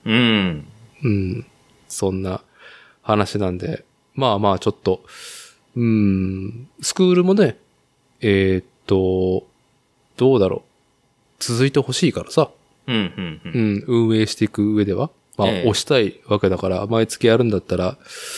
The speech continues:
Speaker 2: うーん、えーっと、まあ、毎度通いたいなって。確かね、一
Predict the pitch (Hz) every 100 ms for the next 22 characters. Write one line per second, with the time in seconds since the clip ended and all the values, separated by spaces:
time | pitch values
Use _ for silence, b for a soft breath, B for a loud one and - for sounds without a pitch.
0 | B B B _ 135 131 123 110 101 95
1 | 95 92 95 95 _ _ _ _ _ _
2 | _ _ - - 104 92 90 87 85 _
3 | - 87 87 90 92 98 - _ _ _
4 | _ _ 131 113 95 - _ _ 117 95
5 | 95 95 95 95 95 110 98 92 92 -
6 | - - 165 117 98 110